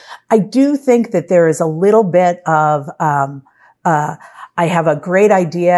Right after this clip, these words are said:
and I went to this fancy named person and got advice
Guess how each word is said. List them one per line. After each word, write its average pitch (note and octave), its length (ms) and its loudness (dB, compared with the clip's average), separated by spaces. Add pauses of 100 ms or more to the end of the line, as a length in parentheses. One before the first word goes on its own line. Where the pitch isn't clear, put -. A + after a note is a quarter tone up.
and D3+ 160 -4
I D3 100 -2
went E3+ 260 -2
to C#3 360 -4
this G3 500 -2 (120)
fancy F#3+ 540 -2
named E3 680 -2 (100)
person F#3+ 420 0
and C#3 140 -2
got D#3 180 0
advice C#3+ 600 -4